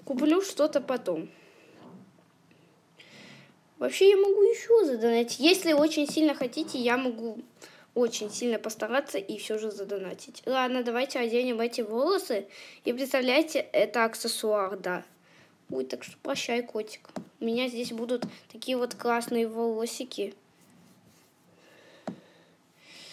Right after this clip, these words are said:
Давайте дальше. М, так, у меня сорок робуксов ровно. Я не знаю, на что их тратить.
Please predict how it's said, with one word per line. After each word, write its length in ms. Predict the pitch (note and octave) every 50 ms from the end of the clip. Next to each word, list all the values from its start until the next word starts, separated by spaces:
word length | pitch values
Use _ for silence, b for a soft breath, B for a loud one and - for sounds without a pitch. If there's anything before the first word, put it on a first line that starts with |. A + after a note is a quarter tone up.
| B B B B B _ _ _ _ _ _ -
Давайте 460 | C4+ A3+ A#3+ B3 C#4 D#4 D#4 D#4+ D4
дальше. 640 | A3+ A3+ G3+ F#3+ F#3 F#3 F#3 - - G#3 A3 A3 b b b b b b b b b b b b b b b b b b b _ _ _ _ _ _ _ _ _ b b b b b b b b b b b b b b b b _ _
М, 540 | - A3 G#3+ G#3+ G#3+ G#3+ G#3+ G#3+ G#3 G#3+ G#3 - _ _ _ _
так, 420 | - C4 A3+ G3 F3+ F#3 - - - _ -
у 60 | A#3
меня 360 | B3 A#3+ A#3+ A#3+ C4+ D#4+ F4
сорок 640 | E4 - - - C4 C4+ C#4 C4 B3 B3 B3 -
робуксов 640 | - A3 G#3 G#3 G3 E3+ F3 - - - G3 - -
ровно. 380 | A3+ A3+ A#3 A#3 G3+ F3 F3+ E3
Я 240 | E3+ F#3 A3+ C4 D#4
не 180 | E4 F4 E4
знаю, 320 | D#4+ D#4 E4 D#4+ D#4+ D#4+ D4+
на 80 | D4
что 240 | C#4+ - - D4 C#4+
их 120 | C4+ -
тратить. 580 | - - D4 D4 D4 C#4+ D4 A#3 G#3+ G#3+ - -